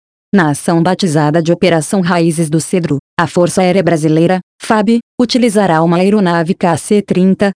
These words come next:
com a previsão inicial de repatriar duzentos e vinte brasileiros que estão em solo libanês, a partir do aeroporto de Beirute, que ainda permanece aberto.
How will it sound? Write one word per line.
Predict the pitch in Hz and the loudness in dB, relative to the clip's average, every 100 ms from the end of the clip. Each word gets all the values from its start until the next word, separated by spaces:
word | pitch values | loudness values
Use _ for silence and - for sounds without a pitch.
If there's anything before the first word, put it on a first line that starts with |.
| _ | _
com | - 185 | -2 0
a | 151 | 0
previsão | 160 160 151 208 | 0 -2 0 0
inicial | 208 190 - 180 180 | 2 0 0 0 0
de | 180 | 0
repatriar | 180 170 143 156 151 147 | 0 -2 -4 0 0 0
duzentos | 156 151 160 190 170 | 0 0 -2 -2 -2
e | |
vinte | 160 202 202 | 0 0 0
brasileiros | 165 175 156 151 175 202 - | 0 0 0 2 2 0 -2
que | 190 | -4
estão | - 202 196 | -2 0 0
em | 175 | 0
solo | - 170 151 160 | -2 0 0 0
libanês, | 165 190 175 160 - - _ 208 | 0 2 2 0 -2 -12 _ -6
a | |
partir | 202 190 - 220 | -2 -2 0 -2
do | 190 | 0
aeroporto | 202 226 - 180 156 208 | 0 0 0 0 0 -2
de | 175 | 0
Beirute, | 175 165 147 - 302 - - | 0 0 0 0 -4 -6 -4
que | 226 | 0
ainda | 214 240 226 | 2 2 2
permanece | 202 180 170 160 160 185 | 0 2 2 0 0 -2
aberto. | 170 147 131 120 | 0 0 -2 -6